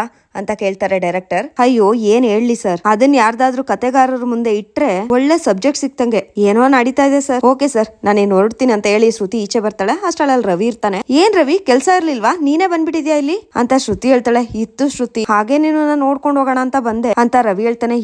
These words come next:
"ಏನಪ್ಪ ಸ್ಪೆಷಲ್?" ಅಂತ ಶ್ರುತಿ ಕೇಳ್ತಾಳೆ. "ಏನಿಲ್ಲ ಶ್ರುತಿ, ಅದು ನಾವೆಲ್ಲಾದ್ರೂ ಹೊರಗಡೆ ಹೋಗೋಣವಾ, ಒಂದ್ ಎರಡ್ ದಿನ ಎಲ್ಲಾದ್ರೂ ಸುತ್ತಾಡ್ಕೊಂಡ್ ಬರೋಣವಾ?" ಅಂತ ರವಿ ಹೇಳ್ತಾನೆ. "ಎರಡ್ ದಿನನಾ? ಹನಿಮೂನ್ಗೆ ಪಾ-, ಫಾರಿನ್ಗೆ ಹೋಗೋಣ ಅಂತ ಪ್ಲಾನ್ ಮಾಡ್ಕೊಂಡಿದ್ವಲ್ವಾ,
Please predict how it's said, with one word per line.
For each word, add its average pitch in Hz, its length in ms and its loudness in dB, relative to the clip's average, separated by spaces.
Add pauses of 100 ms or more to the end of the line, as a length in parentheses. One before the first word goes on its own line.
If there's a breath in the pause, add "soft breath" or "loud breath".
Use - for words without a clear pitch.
(140)
"ಏನಪ್ಪ 330 260 -2 (100)
ಸ್ಪೆಷಲ್?" 247 360 -4 (180)
ಅಂತ 269 120 2 (100)
ಶ್ರುತಿ 220 280 -4
ಕೇಳ್ತಾಳೆ. 233 300 2 (200)
"ಏನಿಲ್ಲ 247 280 2 (120)
ಶ್ರುತಿ, 208 260 -4 (160)
ಅದು 233 140 0 (160)
ನಾವೆಲ್ಲಾದ್ರೂ 214 560 2
ಹೊರಗಡೆ 220 380 2
ಹೋಗೋಣವಾ, 240 380 2 (180)
ಒಂದ್ 254 180 4
ಎರಡ್ 220 220 0
ದಿನ 277 100 4 (120)
ಎಲ್ಲಾದ್ರೂ 247 340 0
ಸುತ್ತಾಡ್ಕೊಂಡ್ 269 540 0
ಬರೋಣವಾ?" 220 340 0 (160)
ಅಂತ 262 120 2 (120)
ರವಿ 214 220 0
ಹೇಳ್ತಾನೆ. 262 280 0 (200)
"ಎರಡ್ 277 260 2
ದಿನನಾ? 247 280 2 (140)
ಹನಿಮೂನ್ಗೆ 302 560 4
ಪಾ-, 220 160 0 (100)
ಫಾರಿನ್ಗೆ 269 360 2
ಹೋಗೋಣ 294 280 0
ಅಂತ 285 120 -4 (120)
ಪ್ಲಾನ್ 247 280 -4
ಮಾಡ್ಕೊಂಡಿದ್ವಲ್ವಾ, 220 680 -4